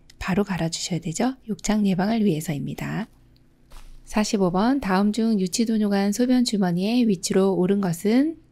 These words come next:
일, 이, 삼, 사, 오.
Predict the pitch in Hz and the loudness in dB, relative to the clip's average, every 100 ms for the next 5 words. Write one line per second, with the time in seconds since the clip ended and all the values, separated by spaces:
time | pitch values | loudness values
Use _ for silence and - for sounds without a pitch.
0 | _ _ - 185 202 240 262 - _ _ | _ _ 0 0 2 0 -2 -6 _ _
1 | 180 175 180 233 254 _ - - - - | -4 -2 0 -2 -4 _ -20 -20 -16 -2
2 | 180 180 196 247 247 - _ - - 170 | 0 2 2 0 -2 -14 _ -10 -4 -2
3 | 185 226 262 - - _ _ 175 175 202 | 0 -2 -4 -12 -20 _ _ 0 2 2
4 | 262 | -2